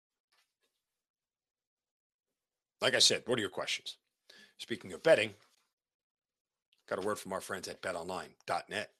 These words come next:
Fastest and easiest way to check in on all your betting needs. Your favorite sports and events are at the number one online source for odds, lines, and games. Uh, odds this weekend for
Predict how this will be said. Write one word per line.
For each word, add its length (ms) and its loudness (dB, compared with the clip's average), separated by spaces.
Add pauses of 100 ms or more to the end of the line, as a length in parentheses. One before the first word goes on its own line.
(320)
Fastest 400 6
and 160 -12
easiest 440 4
way 220 -4 (320)
to 60 -12
check 280 6
in 100 4
on 200 -2
all 200 6
your 120 2
betting 340 8
needs. 380 8 (260)
Your 80 -4
favorite 360 8
sports 460 8
and 120 4
events 460 10 (360)
are 100 12
at 80 10
the 60 6
number 180 8
one 140 10
online 320 2
source 260 2
for 180 -4
odds, 360 6 (100)
lines, 520 2
and 220 -8
games. 500 6
Uh, 240 2
odds 300 8
this 220 6
weekend 540 6
for 480 8